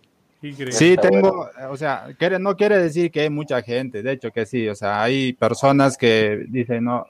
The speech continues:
Speaker 2: oye, ¿y qué cosa es eso que tienes a su lado? ¿Aceptas Monero?". "¿O qué es Monero?", dicen, ¿no? Entonces le digo, "No, es una criptomoneda que puedes pagar, no sé si conoces Bitcoin".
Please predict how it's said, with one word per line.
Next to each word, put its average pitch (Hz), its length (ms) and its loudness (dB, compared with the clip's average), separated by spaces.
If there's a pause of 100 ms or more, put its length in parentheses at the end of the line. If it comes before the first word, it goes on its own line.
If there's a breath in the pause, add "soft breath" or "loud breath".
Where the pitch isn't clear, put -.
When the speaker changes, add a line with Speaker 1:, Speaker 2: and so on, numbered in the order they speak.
(100)
Speaker 2:
oye, 135 320 2
¿y 143 40 -2
qué 180 180 2
cosa 196 320 4
es 151 120 4
eso 135 320 4
que 123 100 2
tienes 117 340 2
a 107 100 2
su 110 120 -10
lado? 110 400 0 (400 loud breath)
¿Aceptas 117 540 0
Monero?". 120 560 2 (360)
"¿O 123 120 0
qué 165 140 4
es 156 100 2
Monero?", 120 480 4
dicen, 107 320 -6
¿no? 104 100 -10
Entonces 110 300 -4
le 104 40 -4
digo, 104 220 -6
"No, 143 200 0
es 170 120 2
una 202 220 0
criptomoneda 135 640 0
que 120 140 -2
puedes 123 340 2
pagar, 127 560 2 (120)
no 120 360 -6
sé 143 140 -2
si 127 120 -4
conoces 127 400 0
Bitcoin". 135 360 -2